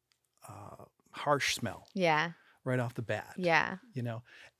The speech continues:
Speaker 1: And also through time,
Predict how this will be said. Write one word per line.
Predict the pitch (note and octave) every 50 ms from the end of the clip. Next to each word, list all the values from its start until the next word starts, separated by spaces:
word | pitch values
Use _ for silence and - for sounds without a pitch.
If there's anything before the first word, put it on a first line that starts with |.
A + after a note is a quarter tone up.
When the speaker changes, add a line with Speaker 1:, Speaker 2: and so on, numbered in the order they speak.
| _ _ _ _ _ _ _ -
Speaker 1:
And | F3 D#3 D3+ D3 D3
also | D#3 C#3+ D#3+ D#3 - - E3 C#3+ C#3
through | - - - - - E3+ D#3 C#3+
time, | B2+ - - - F3 A3 B3+ G#3+ C3 G#2+ A#2+ C3+ - A#2 A#2